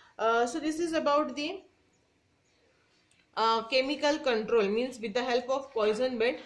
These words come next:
how we are going to control, uh, these snails and the slugs. If we are using the another material, we called it as the D N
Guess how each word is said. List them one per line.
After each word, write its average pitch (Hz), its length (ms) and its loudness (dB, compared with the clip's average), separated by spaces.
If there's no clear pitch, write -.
how 247 180 0
we 254 220 -2
are 214 100 2
going 196 300 -6
to 403 260 0
control, 226 540 4
uh, 196 500 0
these 226 300 0
snails 226 580 -2
and 185 220 -2
the 349 240 -2
slugs. 180 400 -2
If 370 240 2
we 302 160 2
are 294 160 4
using 247 720 0
the 214 220 -2
another 277 500 2
material, 226 680 0
we 240 320 -6
called 220 380 0
it 233 200 -2
as 185 340 -2
the 254 260 0
D 269 460 -2
N 226 460 -2